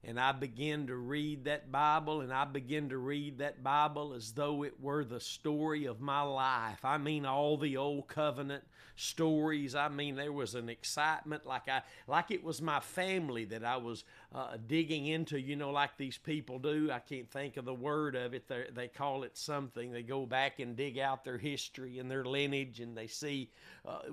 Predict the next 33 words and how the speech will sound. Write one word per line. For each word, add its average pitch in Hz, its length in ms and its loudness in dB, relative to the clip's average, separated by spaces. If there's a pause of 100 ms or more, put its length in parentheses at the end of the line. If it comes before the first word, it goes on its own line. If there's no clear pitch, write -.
where 175 220 4
they 143 140 4
came 151 400 0
from. 147 180 -6
Man, 151 160 -2
I, 156 140 4 (280)
the 127 140 0
Bible, 143 800 8 (300)
i-, - 40 -8
i-, 123 540 -4
there, 143 160 2
there 147 200 4
was 139 140 0
just 147 240 -2
this 143 200 0
fire 185 1000 4
lit 160 340 2
up 170 260 0 (100)
in 160 380 2
me, 151 440 0
and 127 160 -4
I 139 100 4
have 190 340 -2
to 185 80 -2
be 160 220 2
honest 151 540 0
with 127 300 -4
you. 131 220 -2 (520)
Uh, 127 580 0 (100)
although 190 460 4
there 175 220 6
have 156 120 -2
been 156 300 2